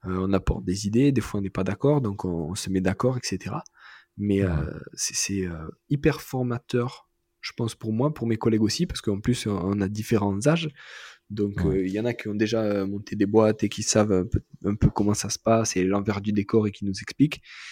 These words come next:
Speaker 1: Et puis après, nous, on se retrouve, on va dire, on se heurte à la réalité de, de ce que c'est qu'être associé ou qu'être entrepreneur en, en France.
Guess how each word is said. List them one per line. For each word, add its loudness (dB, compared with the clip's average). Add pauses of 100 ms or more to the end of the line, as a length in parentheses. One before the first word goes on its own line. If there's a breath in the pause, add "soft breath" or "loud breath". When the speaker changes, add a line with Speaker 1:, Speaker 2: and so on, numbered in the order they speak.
(180 loud breath)
Speaker 1:
Et -20
puis -4
après, -2
nous, -2
on -4
se -4
retrouve, -6
on -4
va -6
dire, -8
on -8
se -8
heurte -2
à -4
la -4
réalité 0
de, -2 (640 loud breath)
de -4
ce -6
que -4
c'est 4
qu'être -6
associé 0
ou 4
qu'être -6
entrepreneur 0
en, -4
en -2
France. 2